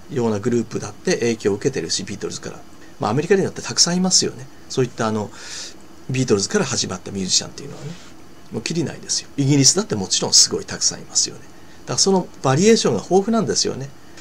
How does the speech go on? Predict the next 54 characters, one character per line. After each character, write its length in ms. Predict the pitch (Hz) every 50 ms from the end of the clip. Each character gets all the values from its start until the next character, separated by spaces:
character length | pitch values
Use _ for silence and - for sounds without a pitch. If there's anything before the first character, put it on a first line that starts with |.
| - -
ま 80 | 170 156
あ、 20 |
プ 120 | - - 196
ロ 80 | 208
グ 80 | 202 240
レ 60 | 247
ッ 20 | 240
シ 120 | - 247
ブ 60 | 233
ロ 100 | 247 247
ッ 40 | 240
ク 140 | - - 165
の 100 | 131 117
連 180 | 120 123 127 123
中 180 | - 139 135
な 100 | 131 127
ん 60 | 127
か 100 | 131 -
も 120 | 82 - 131
ね、 140 | - 123 135
ビ 100 | - 131
ー 20 | 127
ト 100 | 127 123
ル 60 | 117
ズ 100 | - 117
に 60 | 117
か 160 | - - 147
な 100 | 147 139
り 160 | 113 95 92 - - - - - - -
当 80 | - 139
た 100 | 127 139
り 60 | 143
前 140 | 151 160 165
の 60 | 165
よ 60 | 165
う 40 | 135
に 60 | 101
影 140 | 98 113 113
響 140 | - 127 117
を 20 |
受 100 | 113 135
け 20 | -
て 60 | 120
や 80 | 107 104
っ 20 |
て 120 | 104 - 131
る 80 | 151
ん 40 | 147
で 80 | 127 95
す 80 | -
け 80 | - 107
れ 80 | 98 92
ど 80 | 107
も、 260 | 135 170 165 95 90